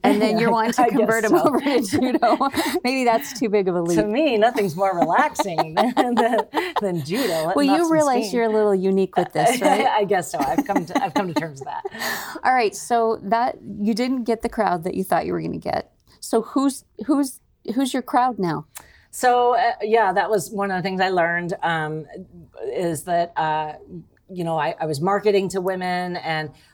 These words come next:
Speaker 2: um, I, I didn't even realize I was doing this 'cause, of course, I'm like, "Okay, let's get some photos for the website." And so I'd get together with my girlfriends and have somebody take photos of us, you know, grappling and having fun and throwing and great looking throws and stuff like that. And then I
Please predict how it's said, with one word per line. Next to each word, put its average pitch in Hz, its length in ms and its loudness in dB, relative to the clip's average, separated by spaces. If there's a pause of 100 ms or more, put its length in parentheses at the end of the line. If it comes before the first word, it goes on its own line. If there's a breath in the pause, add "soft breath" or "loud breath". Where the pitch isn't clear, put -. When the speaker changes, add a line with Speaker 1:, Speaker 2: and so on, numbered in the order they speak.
(100)
Speaker 2:
um, 151 440 -2
I, 185 360 0
I 202 120 2
didn't 269 160 0
even 208 160 -2
realize 180 320 4
I 160 40 -4
was 147 100 -4
doing 170 180 -2
this 151 160 -6
'cause, 165 100 -6
of 165 80 -8
course, 170 180 -4
I'm 156 120 -2
like, 156 160 -2
"Okay, 220 200 2
let's 185 160 -2
get 202 140 -8
some 190 220 -10 (100)
photos 196 320 2
for 175 140 -4
the 170 80 -2
website." 175 560 0 (180 soft breath)
And 180 140 -2
so 190 80 4
I'd 170 160 0
get 175 160 -4
together 175 260 0
with 196 120 0
my 208 80 2
girlfriends 156 460 -2
and 156 220 -4
have 156 300 -2
somebody 160 280 -2
take 156 280 -6
photos 214 340 4
of 180 140 0
us, 156 340 -4 (240)
you 175 140 -4
know, 147 180 -2 (300)
grappling 220 480 0
and 147 100 -10
having 160 220 -6
fun 226 420 0
and 160 260 -8
throwing 240 520 0
and 160 160 -6
great - 220 -2
looking 180 300 -2
throws 226 460 0
and 170 80 -8
stuff 165 140 -6
like 170 140 -8
that. 170 200 0 (340 soft breath)
And 208 200 0
then 190 260 -4
I 190 320 0